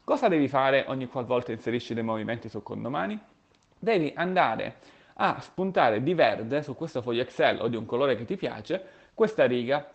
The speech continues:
ma il consiglio che ti do in più è aggiungi una colonna su questo foglio, la prima colonna, ad esempio la colonna A,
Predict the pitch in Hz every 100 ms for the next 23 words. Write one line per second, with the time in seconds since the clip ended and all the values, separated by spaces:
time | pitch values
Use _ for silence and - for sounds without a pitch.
0 | _ - 110 98 110 104 180 127 - 113
1 | 117 139 233 151 160 208 _ _ _ _
2 | _ 160 147 - 151 151 247 302 131 131
3 | 123 120 127 117 107 - 110 120 - 117
4 | 107 98 101 110 - 156 131 - 127 117
5 | 110 107 139 123 110 117 120 147 214 185
6 | 127